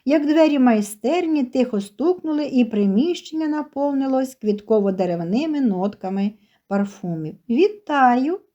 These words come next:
Блакитно-сірі очі бризкали відблисками сонячного проміння.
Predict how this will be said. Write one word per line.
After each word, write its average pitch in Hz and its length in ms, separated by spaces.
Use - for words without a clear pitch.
Блакитно-сірі 320 800
очі 370 500
бризкали 302 720
відблисками 254 760
сонячного 208 640
проміння. 185 640